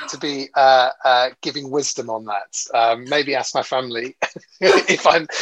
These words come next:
if I'm the best. Look, I mean, I'll tell you how I deal with self-care. Um, first of all, I, um, exercise every day. Um, and I try and make sure that, I, you know, while I've been working at home, I go for a cycle ride every single morning,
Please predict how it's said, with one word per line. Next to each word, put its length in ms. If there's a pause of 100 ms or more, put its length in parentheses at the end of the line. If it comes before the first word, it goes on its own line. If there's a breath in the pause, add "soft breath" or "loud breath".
(160)
if 140
I'm 120
the 60
best. 300
Look, 240
I 60
mean, 200 (140)
I'll 100
tell 140
you 60
how 160
I 240 (100)
deal 160
with 100
self-care. 520 (120)
Um, 140 (100)
first 280
of 100
all, 320 (180)
I, 600 (420)
um, 340 (140)
exercise 540
every 200
day. 260 (500 soft breath)
Um, 300
and 80
I 60
try 240
and 80
make 160
sure 220
that, 220
I, 200
you 120
know, 180
while 260
I've 120
been 120
working 280
at 80
home, 260
I 80
go 140
for 140
a 20
cycle 380
ride 360
every 180
single 320 (100)
morning, 360